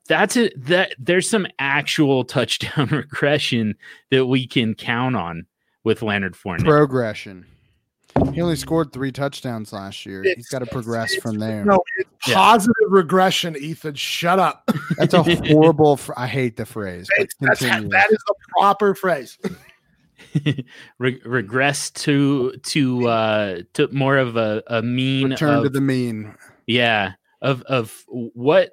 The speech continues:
Speaker 1: of the number of touchdowns that should be scored by somebody who touches the ball as much as Leonard Fournette did, both in the running game and in the passing game. So, um, I,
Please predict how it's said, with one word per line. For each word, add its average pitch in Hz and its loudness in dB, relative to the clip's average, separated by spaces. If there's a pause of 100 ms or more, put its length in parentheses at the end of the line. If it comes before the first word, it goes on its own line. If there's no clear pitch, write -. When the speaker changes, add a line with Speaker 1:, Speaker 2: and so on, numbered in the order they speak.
(120)
Speaker 1:
of 131 0
the 135 0
number 139 2
of 127 0
touchdowns 127 0
that 120 -4
should - -4
be 107 -6
scored 113 -2
by 104 0
somebody 107 -4
who 101 -8
touches 101 -6
the 98 -8
ball 101 -4
as 104 -6
much 104 -8
as 95 -14
Leonard 95 -8
Fournette 95 -12
did, 92 -10 (460)
both 147 2
in 156 2
the 135 0
running 123 -2
game 110 0
and 101 -2
in 92 -6
the 87 -10
passing 90 -10
game. 82 -14
So, 92 -8 (400)
um, 95 -10
I, 120 -2